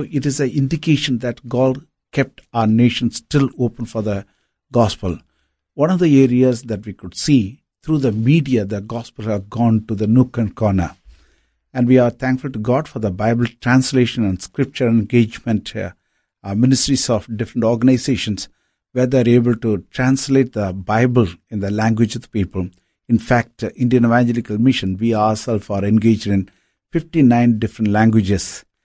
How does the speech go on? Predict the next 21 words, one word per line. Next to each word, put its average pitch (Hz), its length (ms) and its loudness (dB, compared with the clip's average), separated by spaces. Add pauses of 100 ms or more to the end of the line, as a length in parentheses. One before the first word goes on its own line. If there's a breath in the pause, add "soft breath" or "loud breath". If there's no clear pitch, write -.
(280)
And 113 220 0
this 120 240 -2
year, 117 320 4 (260)
uh, 95 260 -6
we 110 160 2
already, 107 580 0 (380)
uh, 98 160 -4
dedicated 110 680 0 (260)
two 135 380 4
New 110 200 0
Testaments 113 520 -4
in 98 80 -6
the 90 100 -8
tribal 110 360 0
language. 120 540 0
Next 117 440 -2
month 113 200 0
in 101 140 -2
October, 113 560 -2 (380)
another 104 300 -2 (120)
two 147 400 2